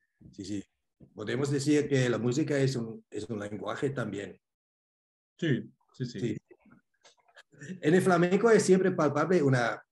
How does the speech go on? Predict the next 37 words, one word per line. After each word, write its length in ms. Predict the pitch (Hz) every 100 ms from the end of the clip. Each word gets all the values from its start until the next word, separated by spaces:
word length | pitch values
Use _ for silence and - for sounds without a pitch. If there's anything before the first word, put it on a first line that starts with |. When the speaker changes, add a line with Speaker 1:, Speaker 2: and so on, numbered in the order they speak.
| _
Speaker 1:
eh, 240 | - 107 101
cierta 280 | 135 135 135
tristeza, 520 | 123 - 143 139 147
como 180 | 135 123
las 220 | 117 -
emociones 640 | 117 117 - 120 131 139 135
en 120 | 107
general, 460 | - - 117 160 180 - _ _ _ _
pero 520 | 139 147 165 156 127
sorprendentemente 840 | 110 135 139 143 147 135 139 - 170
los 220 | 143 135
jugadores, 540 | 135 131 127 127 151 135
al 80 |
menos 260 | 117 139 -
a 80 | 110
mí, 200 | 139 170
me 140 | 127
parecen 600 | - 117 135 143 131 107 _ - _
casi 260 | 117 - 131
indiferentes. 840 | 127 117 117 101 135 139 95 - -
Como 200 | 120 117
sabes, 340 | 120 131 143
en 100 | 117
comparación 680 | 120 110 110 110 123 131 139 131
en 160 | 113
el 100 | 110
rock, 320 | 113 135 135 _ 98
yo 200 | 95 117
me 100 | 107
defino 380 | 110 117 123
como 220 | 110 107 110
rockero, 440 | - 135 143 156 135 - - _ -
eh, 300 | 113 117 117
los 160 | 113 -
guitarristas 520 | 135 123 135 139 -
viven 300 | 135 151 131
casi, 720 | 127 127 143 127 113 120